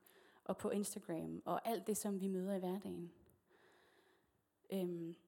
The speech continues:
hvis du og jeg lever som dem, Gud har skabt os til at være, så giver det ham ære. Og for hver af os, så er der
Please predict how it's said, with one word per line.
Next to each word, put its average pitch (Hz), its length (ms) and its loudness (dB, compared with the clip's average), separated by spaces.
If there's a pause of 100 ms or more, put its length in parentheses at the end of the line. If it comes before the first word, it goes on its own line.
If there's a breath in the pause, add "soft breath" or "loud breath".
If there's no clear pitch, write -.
(2500)
hvis 240 180 4
du 311 320 4
og 254 140 4
jeg 220 320 4 (260)
lever 226 480 6 (180)
som 233 280 4
dem, 240 260 4
Gud 254 220 4
har 254 120 -2
skabt - 520 0
os 202 120 0
til - 140 -4
at 196 140 -2
være, 180 240 0
så - 140 -4
giver 247 180 4
det 220 80 0
ham 208 200 -2
ære. 190 280 0 (1600 soft breath)
Og 208 100 4
for 240 140 4
hver 226 260 4
af - 220 2
os, - 280 0
så - 180 4
er 214 240 4
der 240 140 2